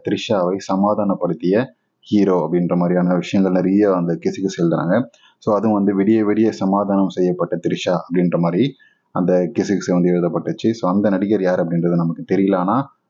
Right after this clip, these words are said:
நடிகை த்ரிஷா வந்து குடிபோதையில மஜாவா பண்ணியிருக்காங்க அப்படின்றது மட்டும்தான் நமக்கு தெளிவா தெரியுது. So, இதை பத்தி உங்களுடைய கமெண்ட்ஸ் இருந்ததை கமெண்ட் செக்ஷன்ல மறக்காம சொல்லுங்க. த்ரிஷாவை பத்தி இன்னும் அதிகமான காசிப்ஸ்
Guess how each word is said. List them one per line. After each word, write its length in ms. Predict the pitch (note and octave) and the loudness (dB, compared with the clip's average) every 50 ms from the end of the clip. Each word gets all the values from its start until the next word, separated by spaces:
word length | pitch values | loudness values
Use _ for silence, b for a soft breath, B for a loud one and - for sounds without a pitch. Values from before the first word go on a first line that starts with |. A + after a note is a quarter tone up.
| _ - | _ -4
நடிகை 240 | F#2 G2+ G2+ G2+ | -2 0 0 0
த்ரிஷா 360 | F#2+ - G#2+ A2 - - C3+ A#2+ | 0 0 -2 -2 0 0 0 0
வந்து 180 | G#2+ F#2+ G2 F#2+ | 2 0 -2 -2
குடிபோதையில 640 | F2+ G#2+ G#2+ A2+ A#2 G#2+ G#2 G2+ F#2+ F2 F2 F2 F#2+ G2+ G2 F#2+ F2 E2 E2 D#2 - - D#2+ | -2 0 0 0 0 0 0 0 0 0 0 0 2 2 2 2 2 0 -2 -4 -6 -6 -4
மஜாவா 340 | F#2 F2+ F#2+ G2+ G2 G2+ G2 | -2 0 0 0 0 0 -2
பண்ணியிருக்காங்க 480 | - G2 F#2 F#2+ F2 - F2 F2 F2 | -2 -2 -2 -2 -2 -2 -2 0 0
அப்படின்றது 340 | E2+ E2+ E2+ E2+ E2+ E2+ E2+ | 0 0 0 0 0 0 0
மட்டும்தான் 380 | E2+ E2+ E2 F2+ F#2 F#2+ F#2 F2+ | 0 -2 -2 -2 -2 0 0 -2
நமக்கு 240 | E2+ E2 - A2+ B2+ C#3+ - _ _ _ _ _ - | -2 -2 -2 -2 -2 -2 -4 _ _ _ _ _ -4
தெளிவா 280 | G2+ F#2+ F#2+ F#2+ G2 F#2+ | 0 0 2 2 2 0
தெரியுது. 320 | - - E2+ E2+ F2+ G2+ | -2 -2 0 2 2 0
So, 120 | G#2+ - G#2+ | 0 0 0
இதை 120 | F#2+ G2+ | -2 0
பத்தி 200 | G2 G#2+ G#2 A2+ A2+ | 0 -2 -2 0 0
உங்களுடைய 320 | G#2 G2+ G2 G2+ G2+ F#2+ | 0 2 0 0 0 0
கமெண்ட்ஸ் 300 | G2 F#2+ G2 F#2+ F#2+ - | -2 -2 -2 -2 -4 -6
இருந்ததை 220 | - F#2 F#2 G2 F#2 | -8 -4 -4 -2 -2
கமெண்ட் 260 | F2+ F2+ F2 E2+ - | -2 -2 -2 -4 -8
செக்ஷன்ல 260 | E2+ - - F#2 F2+ | -10 -4 -2 0 0
மறக்காம 360 | E2+ E2 E2+ - F2 F2+ F2 | 0 0 -2 -2 -2 -2 -2
சொல்லுங்க. 300 | - - F#2 E2+ F2 F2+ | -2 -4 -4 -2 -2 -2
த்ரிஷாவை 380 | F2+ - A2+ G#2+ - C3 A#2+ A2+ | -2 -2 -2 0 0 0 0 0
பத்தி 200 | A2 G2+ - A2 | -2 -2 0 0
இன்னும் 220 | G#2+ A2+ G#2 F#2+ | 0 0 0 0
அதிகமான 400 | F#2 F#2 G#2 G#2+ G#2+ G#2+ G#2+ G#2+ G#2 | -2 0 0 0 0 0 0 0 0
காசிப்ஸ் 480 | F#2+ F#2 F2+ - - G2 F#2+ - - | 0 0 -2 -2 -2 -6 -8 -8 -16